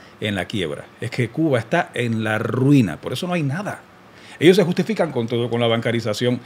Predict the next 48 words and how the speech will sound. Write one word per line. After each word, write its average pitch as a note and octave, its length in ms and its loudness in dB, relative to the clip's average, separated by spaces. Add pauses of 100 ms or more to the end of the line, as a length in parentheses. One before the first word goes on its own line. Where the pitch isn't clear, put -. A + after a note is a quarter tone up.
(220)
no B2+ 300 4
hay C#3 140 8
dinero B2+ 320 4
ni A#2 80 2
para G#2 200 2
pagarle G#2 380 2
al G2 80 0
pueblo, A#2+ 300 2
hace G2 160 -2
poco G#2+ 260 -4 (240)
hubo A#2+ 140 2
una G#2 160 2
crisis A2+ 280 -2
con G#2 220 -2
eso, C3 200 0
los, F#2+ 160 2 (100)
los F#2+ 340 -2
cajeros A2 400 0
no A#2 220 0
funcionaban, C3+ 920 2 (500)
usted - 220 2
lo B3+ 100 8
vive F#4 280 2 (480)
a A#2 120 2
diario C#3 340 6
en C3 60 2
Cuba, D3 240 4
y G#2 60 0
yo C#3 100 2
cuando G#2+ 200 -2
estaba D3 220 2
allí F3+ 220 0 (400)
hice B2 220 0
también A#2+ 280 4
mi A#2 100 4
directa B2 360 2
sobre G#2+ 360 0
ello, B2 180 2
los, G#2 200 -4
los G2+ 120 -6
cajeros A#2+ 340 0
no A#2 100 -2
funcionan, C3 580 0 (260)
las A2 160 -4
calles A#2+ 360 0
llenas A#2 280 0
de G#2 80 0
basura, C#3+ 760 2